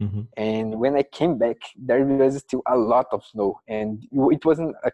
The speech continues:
Speaker 2: close to stopping. I remember after I, I came home, I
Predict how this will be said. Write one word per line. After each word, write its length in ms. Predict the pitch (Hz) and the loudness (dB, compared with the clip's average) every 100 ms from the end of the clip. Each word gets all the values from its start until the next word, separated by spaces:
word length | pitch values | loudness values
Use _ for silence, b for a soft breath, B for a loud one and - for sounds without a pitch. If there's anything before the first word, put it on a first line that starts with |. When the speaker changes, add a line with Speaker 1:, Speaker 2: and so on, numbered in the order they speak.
| - | 0
Speaker 2:
close 240 | 135 127 | 0 0
to 120 | - 110 | -2 -6
stopping. 440 | - 110 98 92 _ b b b b - | 0 0 -2 -16 _ b b b b -2
I 40 | 131 | 0
remember 420 | 131 131 147 143 | 0 2 4 4
after 300 | 135 - 156 | 2 2 0
I, 120 | 156 113 | 2 2
I 140 | 120 - | 0 -2
came 200 | 123 120 | -8 -8
home, 260 | 113 113 156 _ _ _ _ _ _ _ _ _ 110 | -6 -8 -8 _ _ _ _ _ _ _ _ _ -6
I 500 | 104 117 123 120 | -2 2 2 2